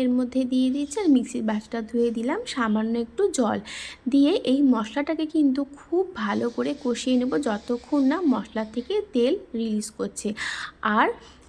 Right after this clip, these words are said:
এখানে কিন্তু গ্যাসের ফ্লেমটা একদম লোতে রাখতে হবে,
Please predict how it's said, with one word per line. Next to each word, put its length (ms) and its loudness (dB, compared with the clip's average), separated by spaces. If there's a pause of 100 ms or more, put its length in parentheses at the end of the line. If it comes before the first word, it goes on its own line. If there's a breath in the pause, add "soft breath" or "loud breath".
এখানে 320 2 (100)
কিন্তু 240 -2 (120)
গ্যাসের 400 0
ফ্লেমটা 320 0 (120)
একদম 240 -2
লোতে 360 -2
রাখতে 360 -2
হবে, 280 0